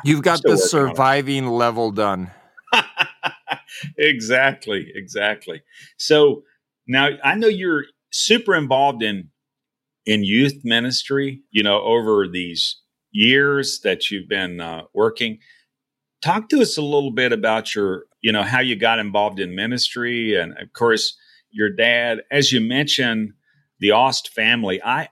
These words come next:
Speaker 2: I heard about you guys before I ever met you, and the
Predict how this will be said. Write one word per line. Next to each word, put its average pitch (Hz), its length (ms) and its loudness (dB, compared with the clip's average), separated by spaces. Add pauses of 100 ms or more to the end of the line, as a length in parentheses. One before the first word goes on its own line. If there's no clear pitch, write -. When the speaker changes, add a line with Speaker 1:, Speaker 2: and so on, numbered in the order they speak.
Speaker 2:
I 143 160 -2
heard 190 340 2
about 123 380 0
you 113 80 -6
guys 101 640 -6
before 123 440 -4
I 113 140 2
ever 104 320 -4
met 117 480 -4
you, 85 360 -8 (680)
and 101 480 0
the 87 160 -4